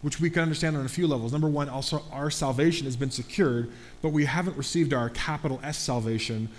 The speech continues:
from our body of death, from a life of sin and death. That's coming when Jesus returns, our full capital S salvation. But it also means that whatever we experience in this life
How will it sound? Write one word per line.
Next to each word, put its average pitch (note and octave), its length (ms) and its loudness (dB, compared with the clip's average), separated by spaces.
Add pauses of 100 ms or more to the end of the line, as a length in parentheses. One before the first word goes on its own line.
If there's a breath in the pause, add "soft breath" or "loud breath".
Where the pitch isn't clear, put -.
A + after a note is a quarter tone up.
(140 loud breath)
from C3 280 -2
our B2 80 0
body A#2+ 360 2
of A2 140 0
death, A#2 440 -2 (200 loud breath)
from C3 480 -2
a A#2+ 240 4
life A2+ 340 0
of B2 80 -2
sin B2+ 240 -2
and A#2+ 80 0
death. A#2 220 -2
That's D3+ 220 0
coming D3 280 0
when B2+ 100 0
Jesus B2+ 300 0
returns, A2 760 -4
our A#2+ 100 -4
full D3+ 380 2
capital B2 380 -4
S A#2 100 -6
salvation. G#2 520 -6 (260 loud breath)
But D#3 100 0
it C#3+ 60 2
also G3 300 4
means A#2 400 2 (320 loud breath)
that D#3 120 -2
whatever F#3+ 560 0
we G#3+ 160 2
experience D#3+ 800 0
in E3 200 0
this D#3 200 0
life A#2+ 520 -4